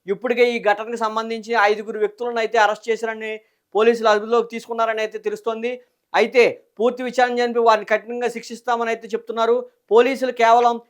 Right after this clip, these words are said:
సంఘటన జరిగిన తర్వాత దాన్ని అరికట్టే ప్రయత్నం చేస్తారు తప్ప పోలీసులు చేసేది ఏది ఉండదని, ఖచ్చితంగా యాజమాన్యం దీనిపై బాధ్యత వహించాలంటూ కూడా పోలీసుల తరపు నుంచి చెప్పడం అయితే జరుగుతుంది.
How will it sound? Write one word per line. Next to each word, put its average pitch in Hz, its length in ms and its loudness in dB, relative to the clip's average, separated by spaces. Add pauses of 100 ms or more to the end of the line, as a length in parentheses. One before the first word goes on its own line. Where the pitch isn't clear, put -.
(120)
సంఘటన 226 460 0
జరిగిన 220 340 0
తర్వాత 240 600 2 (260)
దాన్ని 214 240 2
అరికట్టే 233 420 2
ప్రయత్నం 233 760 -2 (320)
చేస్తారు 226 340 2
తప్ప 226 280 2
పోలీసులు 226 500 -2
చేసేది 220 460 0
ఏది 208 140 0
ఉండదని, 226 540 -4 (280)
ఖచ్చితంగా 240 540 2
యాజమాన్యం 233 760 4
దీనిపై 233 280 0
బాధ్యత 214 440 4
వహించాలంటూ 226 920 2 (220)
కూడా 214 380 4 (220)
పోలీసుల 233 360 4
తరపు 226 280 -2
నుంచి 226 320 -6
చెప్పడం 220 240 0
అయితే 220 200 -2
జరుగుతుంది. 202 580 -4